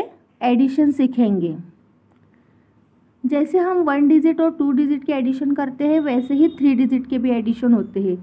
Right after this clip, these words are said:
जैसे यहाँ पर दिया है थ्री प्लस थ्री, हम स्टार्ट कहाँ से करेंगे? वन से।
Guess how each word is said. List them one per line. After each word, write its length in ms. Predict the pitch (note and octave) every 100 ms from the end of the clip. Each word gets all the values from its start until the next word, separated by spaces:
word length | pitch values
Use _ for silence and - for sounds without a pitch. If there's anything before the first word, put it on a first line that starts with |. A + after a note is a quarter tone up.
| - _ _ _ _ _ B3+
जैसे 300 | C#4+ C#4 E4
यहाँ 200 | D#4+ D#4
पर 100 | C#4+
दिया 220 | C4+ D4
है 140 | D#4 E4
थ्री 160 | - D4+
प्लस 280 | C4+ C#4 C#4+ -
थ्री, 200 | A3+ F3+ - - _
हम 160 | C#4 D4
स्टार्ट 400 | D4+ D4 C4 C4+
कहाँ 160 | D#4 D#4
से 120 | E4
करेंगे? 440 | D#4+ D#4+ D#4+ F4+
वन 460 | F#4 D#4 C4 C4 C4 B3+
से। 200 | -